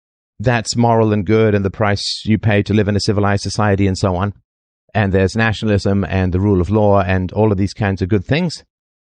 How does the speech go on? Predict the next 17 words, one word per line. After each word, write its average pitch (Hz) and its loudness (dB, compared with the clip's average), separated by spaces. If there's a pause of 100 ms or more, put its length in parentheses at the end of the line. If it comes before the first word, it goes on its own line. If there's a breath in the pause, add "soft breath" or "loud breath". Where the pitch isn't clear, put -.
whereas 143 0
if 151 2
an 135 0
individual 120 0 (580)
does 110 2
what 110 0
the 104 -2
rulers 104 2
do, 98 2 (340)
uh, 90 0
he's 90 0
a 85 -4
criminal, 113 0
he's 98 0
evil. 95 2
And 131 0
this 131 -2